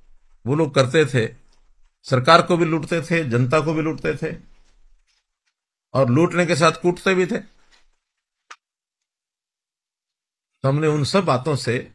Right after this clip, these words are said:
निजात दिलाने के लिए एक संकल्प किया और हमने कहा कि वो अनुभव हमें नहीं है, लेकिन सेवा का अनुभव मेरा भी चालीस वर्ष पुराना है। जैसा अवसर आया, हमने फिर सरकार बनाई और सरकार बनाने के बाद आज उस दूसरी टर्म के भी चार साल हो गए हैं।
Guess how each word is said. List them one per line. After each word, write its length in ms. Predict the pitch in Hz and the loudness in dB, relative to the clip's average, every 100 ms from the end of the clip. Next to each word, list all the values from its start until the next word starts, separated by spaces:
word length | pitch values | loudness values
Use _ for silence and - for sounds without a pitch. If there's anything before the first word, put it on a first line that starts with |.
| _ _ _ _ - | _ _ _ _ -6
निजात 500 | 120 127 139 151 143 | 0 4 4 4 0
दिलाने 440 | 123 113 117 135 147 | -2 0 0 0 -2
के 140 | 139 | -2
लिए 320 | 117 107 - - - _ _ _ - | -2 -4 -6 -14 -20 _ _ _ -10
एक 140 | 131 | -8
संकल्प 460 | - 127 127 156 151 | -4 -2 0 -2 -4
किया 160 | 185 196 | -4 -2
और 80 | 180 | -2
हमने 200 | 139 135 | -2 -2
कहा 260 | 135 165 | -2 -2
कि 400 | 180 156 120 - _ _ _ _ _ - | -2 -2 -4 -4 _ _ _ _ _ -4
वो 100 | 139 | 0
अनुभव 340 | 190 190 190 190 | 2 2 4 4
हमें 160 | 190 | 2
नहीं 180 | 190 220 | 0 0
है, 60 | 226 | 0
लेकिन 300 | 208 196 160 | 0 -2 -4
सेवा 400 | - 151 180 214 | 0 2 6 4
का 140 | 196 | 4
अनुभव 280 | 202 196 202 | 0 2 0
मेरा 220 | 185 185 | 0 -2
भी 120 | 196 | -2
चालीस 380 | 202 160 156 127 | -2 0 0 0
वर्ष 140 | 127 - | -2 -4
पुराना 360 | 113 98 92 | -4 -4 -4
है। 140 | 98 - _ _ - | -8 -12 _ _ -2
जैसा 260 | 113 123 131 | 2 4 4
अवसर 260 | 123 139 | 4 4
आया, 200 | 127 135 | 4 4
हमने 160 | 127 120 | 4 2
फिर 160 | 123 139 | 0 0
सरकार 320 | 151 160 147 | 2 2 2
बनाई 280 | 147 151 - - - - - - - - - | 0 -2 -4 -14 -18 -20 -20 -20 -20 -10 -4
और 80 | - | -2
सरकार 360 | 123 127 135 | 0 2 2
बनाने 260 | 127 127 131 | 4 2 2
के 120 | 120 | 0
बाद 380 | 110 127 139 - - - - - | 2 2 0 -4 -20 -20 -12 -2
आज 180 | 113 110 | 0 0
उस 120 | 101 | -2
दूसरी 320 | 107 120 180 | -2 -2 -2
टर्म 260 | 165 135 131 | -2 -2 0
के 100 | 131 | -2
भी 120 | 131 | 0
चार 200 | 120 113 | -2 0
साल 200 | 131 113 | 0 0
हो 120 | 104 | 0
गए 160 | 123 127 | 2 2
हैं। 260 | 131 - | 0 -2